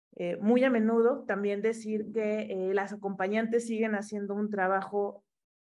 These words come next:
ahora sí que arduo, amoroso, y, y justo que ese es desde ahí donde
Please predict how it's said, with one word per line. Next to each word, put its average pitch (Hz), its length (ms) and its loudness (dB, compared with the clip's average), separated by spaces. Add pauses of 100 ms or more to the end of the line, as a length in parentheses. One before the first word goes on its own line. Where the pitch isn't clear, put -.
(500)
ahora 185 420 4
sí 214 160 -4
que 214 200 -2
arduo, 233 540 2 (220)
amoroso, 196 840 0 (420)
y, 170 720 -4
y 190 60 -8
justo 214 760 -2
que 202 140 0
ese 214 160 0
es 220 60 -2
desde 208 260 2
ahí 185 220 2
donde 196 480 -2